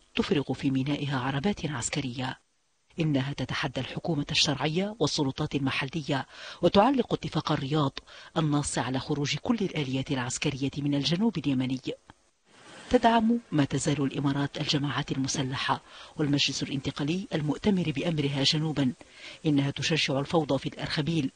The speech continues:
يقول محافظ سقطرى. ميقات رسو السفينة بحمولتها العدائية نذير زعزعة لأمنها وإطلاق يد الفوضى فيها ومصادرة قراراتها وسيادتها.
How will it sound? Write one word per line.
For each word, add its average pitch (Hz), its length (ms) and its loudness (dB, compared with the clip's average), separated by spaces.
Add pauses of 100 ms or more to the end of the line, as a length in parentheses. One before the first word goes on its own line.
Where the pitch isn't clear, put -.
(100)
يقول 180 400 4
محافظ 135 420 0
سقطرى. 131 540 -2 (1700)
ميقات 147 400 0
رسو 139 280 -2
السفينة 139 540 -2
بحمولتها 143 680 -2
العدائية 139 760 0 (280)
نذير 220 340 6
زعزعة 147 480 2 (200)
لأمنها 139 500 0 (280)
وإطلاق 147 480 2
يد 135 200 0
الفوضى 151 380 0
فيها 139 420 0 (260)
ومصادرة 185 580 6
قراراتها 147 800 2
وسيادتها. 139 880 0